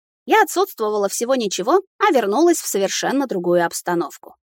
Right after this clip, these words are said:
Нет, Хелл и Лизард не дрались смертным боем, но и на брудершафт не пили, хотя настойку уже по рюмкам разлили. Они о чём-то увлечённо спорили, как два закадычных друга, склонившись над столом,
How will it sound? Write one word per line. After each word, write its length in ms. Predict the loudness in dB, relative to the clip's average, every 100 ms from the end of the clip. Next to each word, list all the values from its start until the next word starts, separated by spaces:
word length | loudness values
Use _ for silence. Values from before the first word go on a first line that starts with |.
| _
Нет, 280 | 4 4 2
Хелл 280 | 0 2 4
и 60 | 4
Лизард 360 | 4 2 0 0
не 120 | -2
дрались 400 | 2 4 4 2
смертным 520 | 0 0 0 0 0
боем, 340 | 2 0 0 -8 _
но 180 | 0 4
и 60 | 6
на 120 | 4
брудершафт 580 | 2 -4 -4 0 0 0
не 140 | -6
пили, 340 | 2 4 4 -4 _ _
хотя 240 | -4 -2 0
настойку 520 | 0 0 2 2 2
уже 220 | 0 0
по 140 | 0 0
рюмкам 340 | 0 0 -2
разлили. 440 | -2 -6 -10 -14 -18 _ _ _ _ -2
Они 180 | 4
о 80 | 4
чём-то 320 | 2 -2 0
увлечённо 480 | 0 0 0 2 2
спорили, 400 | 0 2 2 2
как 220 | 0 -2
два 160 | 0 0
закадычных 640 | 0 -4 -4 -4 0 -2
друга, 300 | 2 0 0 -10 _
склонившись 640 | -6 -2 0 -2 -4 0
над 160 | 0 0
столом, 460 | -6 -2 0 0